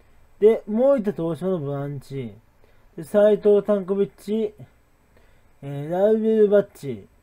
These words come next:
ラウベルバッチさんは初出場じゃないですか？レート低いな、六十五。もう六十が低い、六十五とは。で、ワントップ馬。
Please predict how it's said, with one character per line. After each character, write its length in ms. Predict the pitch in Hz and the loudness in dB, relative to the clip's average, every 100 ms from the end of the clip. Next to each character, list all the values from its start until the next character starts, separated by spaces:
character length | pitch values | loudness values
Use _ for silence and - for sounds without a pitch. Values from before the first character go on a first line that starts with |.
| _ _ _ _ _ | _ _ _ _ _
ラ 140 | 165 214 | -4 -2
ウ 40 | |
ベ 160 | 254 269 | 0 2
ル 60 | |
バ 120 | 269 | 2
ッ 20 | 247 | 2
チ 100 | - | -2
さ 120 | 175 | -6
ん 60 | 139 | -6
は 40 | |
初 380 | 139 143 208 202 | -10 -8 -4 -4
出 260 | - - | -4 -14
場 40 | 135 | -12
じ 80 | 117 | -10
ゃ 0 | |
な 120 | 123 | -12
い 20 | 117 | -12
で 60 | |
す 80 | - | -14
か？ 240 | 120 131 - _ _ _ _ | -14 -14 -16 _ _ _ _
レ 100 | 170 190 | -4 -2
ー 20 | |
ト 260 | 208 180 - _ _ _ _ - 226 | -2 -4 -6 _ _ _ _ -10 -2
低 80 | |
い 40 | 196 | -2
な、 160 | 131 | -2
六 160 | 139 175 147 165 _ 156 135 | -8 -10 -12 -16 _ -18 -14
十 200 | 160 180 | -8 -6
五。 180 | 165 135 _ _ _ _ _ - | -8 -12 _ _ _ _ _ -4
も 80 | 190 | 4
う 40 | |
六 160 | 208 170 | 4 2
十 220 | 151 151 | -10 -8
が 80 | 131 | -8
低 200 | - 151 | -8 -10
い、 20 | |
六 200 | 135 123 | -10 -12
十 160 | 139 | -14
五 140 | 139 143 | -12 -12
と 100 | 127 | -12
は。 180 | 120 113 - - _ - _ _ - _ _ _ _ _ | -14 -16 -20 -20 _ -20 _ _ -20 _ _ _ _ _
で、 240 | 170 220 220 | 2 2 2
ワ 120 | 202 | -2
ン 100 | 175 | -4
ト 60 | |
ッ 20 | 175 - | -12 -10
プ 120 | 175 | -10
馬。 320 | 143 127 117 | -8 -12 -14